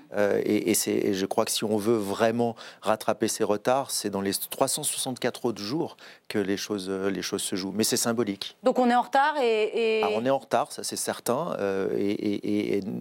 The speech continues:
Speaker 1: la première, un truc faci-, beaucoup plus facile à régler, les violences faites aux femmes, c'est très, très compliqué à régler. Mais l'égalité homme-femme dans les entreprises, il s'agit simplement que d'une question de volonté.
Speaker 2: Mmh.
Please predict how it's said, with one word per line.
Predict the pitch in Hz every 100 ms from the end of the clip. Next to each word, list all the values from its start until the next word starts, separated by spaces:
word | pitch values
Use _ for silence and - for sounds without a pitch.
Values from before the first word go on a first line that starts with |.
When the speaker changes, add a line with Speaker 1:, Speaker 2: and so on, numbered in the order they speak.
| - - - -
Speaker 1:
la | 131
première, | - 185 180 160 - - - - - _ _ _ - _ _ _ _ _ -
un |
truc | 156 170 -
faci-, | 170 151
beaucoup | 160 123 170 190
plus | 170
facile | 160 139 - 147
à | 127
régler, | 120 120 123
les | 110
violences | 110 156 165
faites | - 139
aux | 131
femmes, | 156 139
c'est | -
très, | - 117
très | -
compliqué | 107 110 110 -
à | 104
régler. | 95 92 85 - - - -
Mais | 113 113
l'égalité | 123 143 156 143 131 139
homme-femme | 123 110 117 120
dans | 107
les | 104 104
entreprises, | 101 - 98 - 151 143 - - -
il |
s'agit | - 113 104
simplement | 104 - 196 170 151 143 151
que | -
d'une | 117 107 104
question | - 104 - 156
de | 135
volonté. | 87 82 123 104 95 -
Speaker 2:
Mmh. | 226 214 185